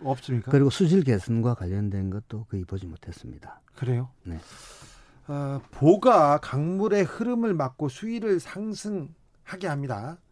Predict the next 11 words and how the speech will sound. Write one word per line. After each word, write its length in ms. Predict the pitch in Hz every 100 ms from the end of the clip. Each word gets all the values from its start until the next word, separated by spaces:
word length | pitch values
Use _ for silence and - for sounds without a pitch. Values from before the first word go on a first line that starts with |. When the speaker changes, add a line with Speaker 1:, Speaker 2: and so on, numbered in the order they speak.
| _ _
Speaker 1:
그래서 320 | - 175 185
홍수 520 | 160 196 262 220 240 202
피해를 500 | - 247 233 190 147
더 240 | 131 131
키울 320 | - - 262
수 140 | 240 -
있다, 560 | 143 127 113 110 110 - - _
이런 380 | 147 175 233 226
주장이 480 | 160 147 175 156 143
계속 400 | - 143 - 208
됐는데, 760 | - 113 127 143 110 107 117